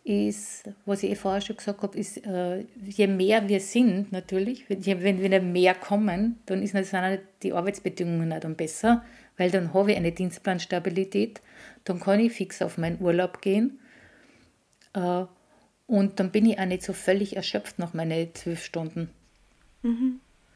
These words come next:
Speaker 1: Und das andere ist sicher so, dass, ähm, das auch noch, was wir eh schon zuerst immer geredet haben, die Sensibilisierung und dass jeder für sich auch viel mehr die Verantwortung übernehmen muss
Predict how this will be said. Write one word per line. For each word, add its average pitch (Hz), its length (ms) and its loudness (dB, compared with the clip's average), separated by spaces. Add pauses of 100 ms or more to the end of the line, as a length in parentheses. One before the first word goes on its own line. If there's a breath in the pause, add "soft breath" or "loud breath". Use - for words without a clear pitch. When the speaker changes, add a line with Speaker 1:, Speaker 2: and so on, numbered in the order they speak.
(600 soft breath)
Speaker 1:
Und 190 200 0
das 196 200 -4
andere 220 380 0
ist - 340 -6
sicher 247 360 -6
so, 226 300 -6
dass, 185 540 -4
ähm, 185 480 0 (1300)
das - 380 -8
auch 185 120 0
noch, 220 460 0 (220)
was 202 280 0
wir 202 100 2
eh 220 60 -4
schon 226 160 -2
zuerst - 300 -10
immer 185 160 -2
geredet 185 320 -6
haben, 180 80 -6
die 196 100 -6
Sensibilisierung 190 1160 -2
und 190 160 -2
dass 190 180 -6
jeder 233 240 0
für 226 160 -6
sich 233 380 -6
auch 196 80 -2
viel 226 180 -2
mehr 208 140 2
die 196 100 -2
Verantwortung 190 640 -4
übernehmen 180 600 2
muss 277 360 0